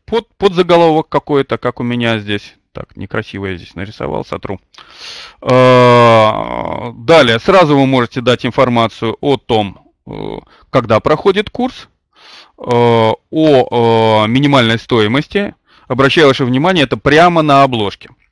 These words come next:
И о том, кто будет вести этот курс. И кнопочки «Записаться» и «Почитать программу». А, вот такая насыщенная обложка, которая позволяет, э, сразу с первого взгляда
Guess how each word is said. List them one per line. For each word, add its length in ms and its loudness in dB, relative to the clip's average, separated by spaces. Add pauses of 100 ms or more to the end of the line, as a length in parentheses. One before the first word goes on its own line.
(1160)
И 180 2
о 140 2
том, 240 -2
кто 240 -2
будет 260 -2
вести 300 -6
этот 240 -4
курс. 400 -16
И 80 -2
кнопочки 580 -2
«Записаться» 720 0
и 300 -8
«Почитать 500 -4
программу». 540 -6 (480)
А, 300 0
вот 180 -2
такая 280 2
насыщенная 720 0
обложка, 440 -2
которая 340 2
позволяет, 600 2 (360)
э, 300 0 (140)
сразу 480 4
с 80 -14
первого 420 2
взгляда 540 0